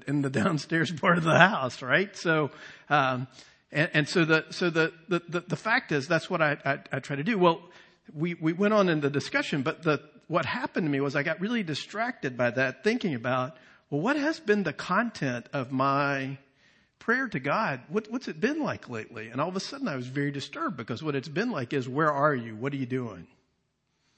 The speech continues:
Why is this happening?" Don't you know we pray about this every single day?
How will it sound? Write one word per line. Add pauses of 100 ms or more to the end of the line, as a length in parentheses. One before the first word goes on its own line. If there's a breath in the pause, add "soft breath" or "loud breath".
(420)
Why
is
this
happening?" (2000)
Don't
you
know (100)
we
pray
about
this
every
single
day?